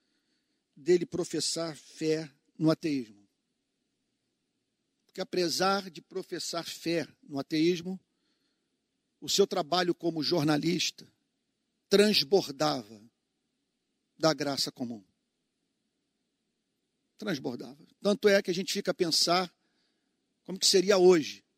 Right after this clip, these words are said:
o jornalismo brasileiro se ele estivesse vivo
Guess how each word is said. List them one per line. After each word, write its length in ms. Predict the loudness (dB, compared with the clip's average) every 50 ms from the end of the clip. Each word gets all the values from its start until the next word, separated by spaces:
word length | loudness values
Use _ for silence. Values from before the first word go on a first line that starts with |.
| _ _ _ _ _ _ _ _ _ _
o 100 | -16 -10
jornalismo 560 | -4 -2 0 0 0 0 0 0 0 0 0
brasileiro 640 | 0 0 0 0 0 0 0 2 2 2 0 -2 -4
se 140 | -4 -4 -4
ele 80 | -4
estivesse 520 | -4 -6 -8 -6 -4 -2 -2 -2 -4 -6 -6
vivo 500 | -6 -4 -2 0 0 0 -2 -6 -10